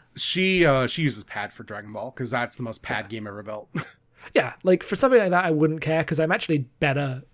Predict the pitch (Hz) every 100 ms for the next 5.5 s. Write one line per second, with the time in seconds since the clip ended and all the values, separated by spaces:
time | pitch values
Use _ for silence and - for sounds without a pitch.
0 | - 208 180 190 202 180 170 165 - 156
1 | 139 143 143 143 - 147 156 175 147 165
2 | 151 - 143 147 151 139 143 123 131 135
3 | 165 160 160 143 165 156 160 160 156 143
4 | 165 160 165 147 - - - 170 160 160
5 | 170 - 202 190 135